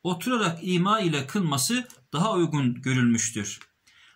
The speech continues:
Baş dönmesi veya yarım baş ağrısı sebebiyle ayakta duramayan oturarak namazını kılabilir. Ayakta iken küçük abdesti damlayan veya yarasından cerahat, kan akan kimse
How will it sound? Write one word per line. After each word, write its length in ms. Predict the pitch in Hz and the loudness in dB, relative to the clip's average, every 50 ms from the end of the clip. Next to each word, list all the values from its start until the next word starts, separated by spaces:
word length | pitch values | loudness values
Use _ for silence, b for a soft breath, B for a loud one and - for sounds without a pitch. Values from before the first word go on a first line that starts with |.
| b b - | b b -4
Baş 280 | 180 240 240 - - | -2 0 0 0 0
dönmesi 460 | 247 240 226 220 226 220 202 - 247 240 | 0 0 0 2 0 0 0 0 0 0
veya 320 | 247 220 202 196 180 165 | 0 2 2 2 2 2
yarım 440 | 147 143 160 196 233 240 214 185 170 | 2 2 0 2 2 2 0 2 2
baş 260 | 190 202 - - - | 0 0 0 -2 -2
ağrısı 680 | - 160 165 160 156 147 127 - - 127 107 95 - - _ _ _ _ _ b b b b b b b b | 0 0 2 2 2 0 0 0 0 0 -2 -4 -6 -12 _ _ _ _ _ b b b b b b b b
sebebiyle 720 | b - - - 180 175 202 196 180 240 240 220 185 165 | b -2 0 0 2 2 2 2 2 4 2 4 2 2
ayakta 500 | 156 180 196 190 - - - 180 - 139 | 2 0 0 -2 -2 -2 -2 -2 -2 0
duramayan 600 | 147 175 202 190 160 127 127 165 226 233 - - _ b b b b b b b b b - | 2 2 2 2 2 2 2 0 -2 -4 -8 -14 _ b b b b b b b b b -6
oturarak 540 | 196 - - - 233 247 226 220 214 - | -6 -4 -2 0 0 2 2 0 0 0
namazını 440 | 208 196 185 175 165 160 190 226 - | 0 0 2 2 2 2 0 -2 -2
kılabilir. 640 | - - 165 165 151 139 139 120 113 104 - - - _ _ _ _ _ _ _ - | -2 0 0 0 2 2 0 0 0 -2 -4 -6 -12 _ _ _ _ _ _ _ -2
Ayakta 420 | 151 180 208 214 202 - - 254 | -2 0 0 -2 -4 -4 -4 -2
iken 580 | 262 233 170 - - 160 135 135 165 - - - _ _ _ - | -2 -2 -2 0 0 0 0 -2 -4 -6 -10 -16 _ _ _ -8
küçük 300 | - 165 - 262 233 - | -6 -2 -2 -2 0 0
abdesti 520 | 214 208 208 - 208 202 - - 240 180 | 0 -2 -2 -2 -2 -2 0 0 -2 0
damlayan 600 | 175 185 185 185 185 180 180 185 170 127 101 101 - - | 0 0 2 2 2 2 2 2 2 0 -2 -4 -6 -4
veya 260 | 117 139 165 185 196 | -2 0 0 0 0
yarasından 840 | 170 160 160 170 180 170 170 - 180 175 170 202 214 233 233 B B B B B B B _ | 0 0 2 2 0 0 0 0 0 0 0 0 0 0 -2 B B B B B B B _
cerahat, 680 | - 156 160 175 180 180 196 214 202 - - - - - _ _ _ _ | -4 -2 0 2 2 2 2 0 0 -2 -6 -12 -14 -16 _ _ _ _
kan 300 | - - - 214 226 196 | -6 -2 0 0 0 0
akan 400 | - 170 165 170 - 202 208 170 | -2 -2 -2 0 0 0 0 0
kimse 640 | 165 - 170 151 127 120 - 185 208 240 240 B | -2 0 0 0 2 0 0 0 0 -2 -2 B